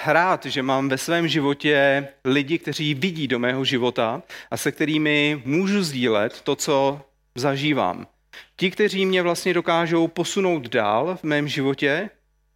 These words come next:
abych šel. Ale stejně tak,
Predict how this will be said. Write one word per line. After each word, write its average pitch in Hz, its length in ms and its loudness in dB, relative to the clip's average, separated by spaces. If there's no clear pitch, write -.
abych 135 500 -2
šel. 110 420 -2
Ale 123 220 2
stejně 214 500 0
tak, 123 480 0